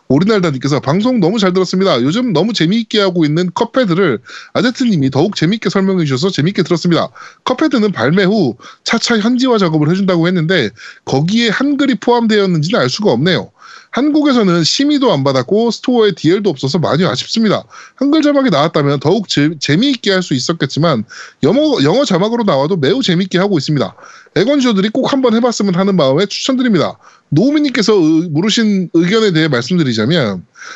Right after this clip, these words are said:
어, 두목님의 목소리가 끊기는 디스코드보다는 화이트 노이즈가 포함되더라도 끊기지 않는 스카이프가 더 좋습니다. 두목님이 워낙 말이 많은데 그 말이 끊기니 너무 <laughs> 신경이 쓰이네요.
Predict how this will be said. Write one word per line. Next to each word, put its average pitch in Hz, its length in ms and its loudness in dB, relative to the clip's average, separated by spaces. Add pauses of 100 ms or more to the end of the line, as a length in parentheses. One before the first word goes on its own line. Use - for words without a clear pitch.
(140)
어, 135 360 2
두목님의 302 420 0
목소리가 208 360 0
끊기는 269 340 -2
디스코드보다는 170 880 0
화이트 233 280 -2
노이즈가 214 280 0
포함되더라도 180 600 0
끊기지 240 380 -2
않는 190 180 0
스카이프가 226 560 0 (280)
더 175 60 -2
좋습니다. 185 440 0 (400)
두목님이 247 480 2
워낙 165 560 2
말이 170 220 0
많은데 127 500 -2 (240)
그 - 120 -2
말이 202 220 0
끊기니 226 360 -2
너무 156 180 0
<laughs> - 40 -12
신경이 - 480 -4
쓰이네요. 131 560 -2